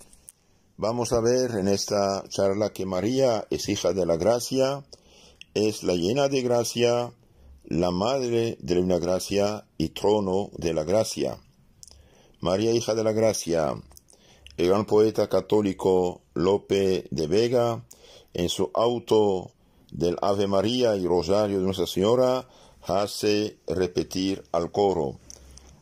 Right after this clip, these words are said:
"Ave de gracia llena, toda bendita,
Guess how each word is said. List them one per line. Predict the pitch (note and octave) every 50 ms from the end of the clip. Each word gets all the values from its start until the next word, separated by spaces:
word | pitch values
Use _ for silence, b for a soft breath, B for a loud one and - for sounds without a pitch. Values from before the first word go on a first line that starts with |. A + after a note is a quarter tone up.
| B -
"Ave | - A2 B2+ C3 B2 G#2 A#2 A2+
de | G2 G2+ F#2+
gracia | F2 G2+ A2+ A#2+ A2+ - - - G#2+ F#2+
llena, | F#2+ F#2+ G#2+ G#2+ A2 G#2+ G#2+ G#2+ G#2 G#2 G2+ - - _ _
toda | - G2+ G#2 G#2+ G#2+ G2+ F#2
bendita, | F2 F#2 F2+ F2 E2 G#2 B2+ C3 B2+ - C3 C3 B2+ B2+ C3